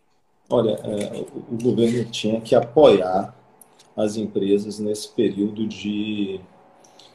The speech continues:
de, de reestruturação. As empresas estão efetivamente, é,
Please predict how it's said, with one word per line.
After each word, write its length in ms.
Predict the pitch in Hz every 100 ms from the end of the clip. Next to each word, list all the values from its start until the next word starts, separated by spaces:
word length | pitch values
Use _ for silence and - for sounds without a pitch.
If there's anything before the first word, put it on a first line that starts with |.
| _ _ -
de, 280 | 104 113 110
de 220 | 113 104
reestruturação. 1160 | - 139 147 - 127 120 131 110 - - - - _ _ -
As 80 |
empresas 460 | - 190 208 107 202
estão 400 | 202 - 214 214
efetivamente, 960 | 208 196 - 190 92 95 120 - - - - - - - - -
é, 540 | - 95 95 92 92